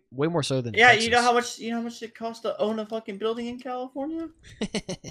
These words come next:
Speaker 1: We'll get a license at least, right?
Speaker 2: Huh?
Speaker 1: Yeah, get the, like, the, the, the license to operate, like, a,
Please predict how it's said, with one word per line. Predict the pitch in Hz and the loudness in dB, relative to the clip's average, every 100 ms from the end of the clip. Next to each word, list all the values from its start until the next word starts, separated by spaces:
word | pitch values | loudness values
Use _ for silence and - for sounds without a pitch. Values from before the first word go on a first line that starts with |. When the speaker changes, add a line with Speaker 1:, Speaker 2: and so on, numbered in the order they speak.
| - - - - - | -20 -18 -16 -16 -2
Speaker 1:
We'll | 165 | 2
get | 185 | 4
a | |
license | 123 151 202 139 | 4 4 2 -2
at | 98 | -8
least, | 104 107 | -10 -8
right? | 110 151 180 _ | -4 -4 -4 _
Speaker 2:
Huh? | 104 110 135 - - _ _ _ | -4 -4 -4 -12 -20 _ _ _
Speaker 1:
Yeah, | 170 160 | -6 -2
get | 147 147 | -2 2
the, | |
like, | 139 135 | 2 2
the, | 131 120 | 0 0
the, | 120 120 | -4 -4
the | 143 | -4
license | 120 123 131 147 - | -2 0 0 -2 -4
to | 123 123 | -8 -4
operate, | 127 127 139 131 | -2 0 0 -2
like, | 127 120 | -4 -6
a, | 117 110 110 | -6 -6 -8